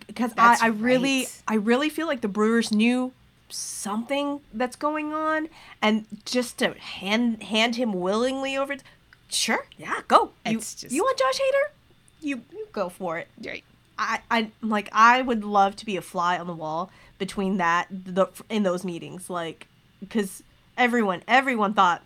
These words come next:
Speaker 1: that the Brewers got fleeced, because hi,
Speaker 2: Yeah.
Speaker 1: you're gonna take their,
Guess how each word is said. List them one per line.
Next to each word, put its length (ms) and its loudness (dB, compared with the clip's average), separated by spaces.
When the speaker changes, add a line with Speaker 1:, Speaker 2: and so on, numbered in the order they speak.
Speaker 1:
that 240 0
the 100 0
Brewers 280 -2
got 180 -6
fleeced, 420 -16
because 340 -2
hi, 480 2
Speaker 2:
Yeah. 360 -4
Speaker 1:
you're 180 -6
gonna 180 2
take 280 0
their, 320 4